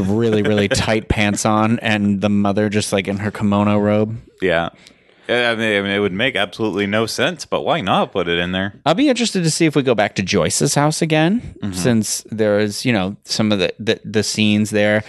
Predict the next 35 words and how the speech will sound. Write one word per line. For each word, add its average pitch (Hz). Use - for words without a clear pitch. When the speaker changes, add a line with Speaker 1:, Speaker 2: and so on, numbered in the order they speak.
Speaker 1:
I'll 139
be 151
curious 139
if -
we 123
go 110
into 107
the 98
facility 123
when, 120
like, 107
you 135
know, 131
the 123
end 123
scene 123
when 113
Eleven 110
is, 107
uh, 107
well, 175
spoiler, 117
I 104
just 101
ruined 90
everything. 104
Speaker 2:
Ah, 123
Speaker 1:
Um, 120
I -
Speaker 2:
you're 117
Speaker 1:
almost 95
Speaker 2:
fine. 104
Speaker 1:
did. -
Speaker 2:
You're 156
fine. 78